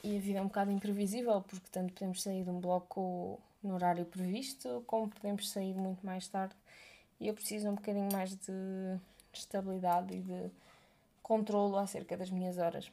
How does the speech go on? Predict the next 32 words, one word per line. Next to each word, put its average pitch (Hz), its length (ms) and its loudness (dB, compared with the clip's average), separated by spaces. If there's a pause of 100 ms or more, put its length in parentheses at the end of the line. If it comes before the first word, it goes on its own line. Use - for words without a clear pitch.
(300)
E 196 80 -4
foi 180 360 -6
basicamente 180 680 -4
por 185 140 -8
isso 180 260 -6
que, 180 380 -6
que - 60 -18
acabei 180 280 -2
por 180 280 -8 (320)
cortar - 420 0
quase 180 260 0
todas 175 360 -4
as, - 340 -4
as - 80 -8
especialidades - 480 -6
cirúrgicas. - 560 -10 (840)
Ahm, 190 640 4 (1900)
depois, 269 540 -2 (340)
acho 285 200 -4
que, - 140 -4
acho - 120 -4
que 359 60 8
eram 359 160 8
essas, 330 460 0 (260)
basicamente, 269 640 0
as, 247 280 2
as 233 100 -2
minhas, 240 300 2 (160)
os 226 100 -4
meus 233 140 2
principais 226 480 4
interesses. 220 460 -2